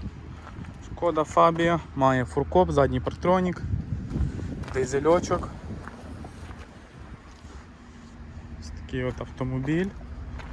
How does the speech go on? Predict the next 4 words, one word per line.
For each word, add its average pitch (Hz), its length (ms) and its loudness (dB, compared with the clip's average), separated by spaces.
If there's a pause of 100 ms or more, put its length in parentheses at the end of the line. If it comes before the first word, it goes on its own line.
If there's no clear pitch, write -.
(320)
По 127 100 -4
комплектації 135 1000 2
має 131 400 6 (800)
мультикермо, 143 960 12